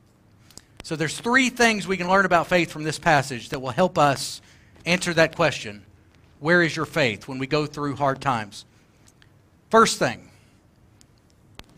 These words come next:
God often puts our faith on trial. So the story in our passage comes after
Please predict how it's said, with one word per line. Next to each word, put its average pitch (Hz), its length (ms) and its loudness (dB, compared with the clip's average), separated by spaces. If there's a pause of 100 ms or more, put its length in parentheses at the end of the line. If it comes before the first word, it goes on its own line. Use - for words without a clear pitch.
(720)
God 165 280 8
often 160 360 2
puts 156 240 -6
our 139 100 0
faith 139 500 0 (540)
on 131 160 -4
trial. 117 460 2 (2750)
So 190 200 0
the 165 80 -6
story 220 460 4
in 196 80 4
our 175 120 8
passage 175 640 2
comes 185 400 -2
after 156 540 0